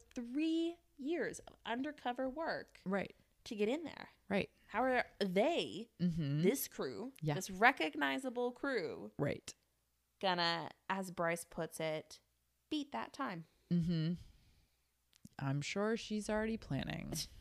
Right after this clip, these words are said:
Speaker 1: <laughs> True story. Um, let's see. Did you notice anything else?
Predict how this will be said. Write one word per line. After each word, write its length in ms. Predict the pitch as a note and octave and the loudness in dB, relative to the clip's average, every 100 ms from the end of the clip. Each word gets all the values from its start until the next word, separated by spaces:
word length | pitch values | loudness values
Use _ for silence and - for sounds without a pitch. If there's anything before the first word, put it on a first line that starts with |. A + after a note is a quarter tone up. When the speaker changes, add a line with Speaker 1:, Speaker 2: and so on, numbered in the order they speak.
| - | -10
Speaker 1:
<laughs> 400 | C#4+ - C#4+ D4 | -8 -4 -4 -4
True 200 | - G3+ | -6 -6
story. 440 | G#3+ C3 G#2+ A2+ - - - - - | -4 -2 -2 -2 -4 -12 -20 -20 -20
Um, 600 | - A3+ B3 C#4 D4 D4 | -14 -8 -4 0 0 2
let's 220 | C#4+ C#4+ - | 0 -2 -6
see. 640 | - G#3+ F#3 F3 F3 F3 F3 F3+ F#3+ - - - _ _ _ _ | -6 -4 -2 -2 -2 0 0 -2 -4 -12 -20 -20 _ _ _ _
Did 80 | - | -8
you 60 | |
notice 300 | B3+ C#4 C#4+ | -4 -4 -4
anything 340 | - C#4+ - D#4 | -4 -6 -6 -6
else? 500 | D#4 D#4 - - | -6 -6 -10 -12